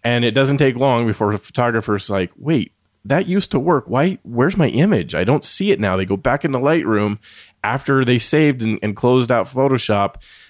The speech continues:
They go into Lightroom and they don't see the edited, the Photoshop edited version of the photo that they just edited. So if that's happened to you, here's five things that you should check. And I've got a Photo Taco,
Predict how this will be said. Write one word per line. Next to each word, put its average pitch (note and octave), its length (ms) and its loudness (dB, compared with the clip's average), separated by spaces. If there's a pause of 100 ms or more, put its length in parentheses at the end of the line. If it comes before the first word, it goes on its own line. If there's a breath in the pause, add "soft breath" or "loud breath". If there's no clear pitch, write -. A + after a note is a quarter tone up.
They G2+ 80 0
go A#2+ 140 4
into B2 120 2
Lightroom A2+ 400 2
and G2 140 -4
they G#2+ 80 0
don't A2 180 0
see G#2+ 560 0
the G2+ 280 0
edited, A#2+ 480 0
the G#2 240 -2 (220)
Photoshop C#3+ 720 0
edited G2 580 -2
version G2+ 480 0
of F2+ 160 -2
the G2+ 80 -2
photo F#2 340 0
that E2+ 160 -4
they F2 100 -4
just F2 240 -6
edited. F2 380 -4 (420 loud breath)
So - 160 -2
if A2+ 80 -2
that's C3+ 180 2
happened D#3 280 2
to D#3 40 4
you, C#3 120 6
here's B2+ 280 2
five A2+ 520 -2
things F#2 500 -4
that - 180 -8
you F2+ 200 -6
should - 220 -10
check. F#2 340 -2
And G2 80 -2
I've G2+ 100 -2
got A#2 300 0
a G#2 220 0
Photo A#2 260 0
Taco, A2+ 500 0